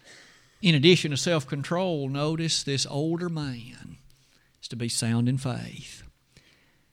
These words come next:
You'd have to believe that there weren't too many men like this on Crete, for the culture was just too rotten. But yet Titus was to admonish them,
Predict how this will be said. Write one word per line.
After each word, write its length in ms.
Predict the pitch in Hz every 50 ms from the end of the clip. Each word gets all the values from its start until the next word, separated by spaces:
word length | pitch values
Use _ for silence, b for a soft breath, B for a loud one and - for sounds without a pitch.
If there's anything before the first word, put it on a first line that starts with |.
| b b b _ _ _ _ _ _ _ _ _ _ -
You'd 160 | 156 147 -
have 220 | 208 233 240 -
to 80 | - 180
believe 640 | 165 160 180 196 208 208 180 147 117 104 104 117 123
that 220 | 135 135 - 147
there 120 | 143 147 143
weren't 380 | 143 156 170 170 - - -
too 280 | - - 196 202 220 220
many 300 | 202 202 214 214 208 208
men 640 | 196 190 190 196 185 147 120 110 104 101 101 101 - -
like 440 | - 139 143 160 170 170 156 156 135
this 400 | 170 185 180 160 143 139 - -
on 240 | 170 156 170 175 165
Crete, 400 | - - 208 233 247 220 156 151
for 100 | 180 165
the 80 | 165
culture 460 | - - 208 226 240 247 226 - 202
was 120 | 180 170 170
just 200 | 196 196 - -
too 160 | - 214 220
rotten. 640 | 202 208 233 233 226 190 - - 135 117 110 107 110 - b b b b b b b b b b b b b b b b b b
But 180 | 165 196 190 185
yet 260 | 208 226 220 208 -
Titus 560 | - - 214 233 233 226 202 185 190 175 -
was 140 | 196 180 -
to 280 | - 180 170 165 160 - - -
admonish 680 | 180 180 156 156 170 180 190 208 226 226 240 226 - -
them, 600 | 175 190 185 170 151 127 117 120 123 - 110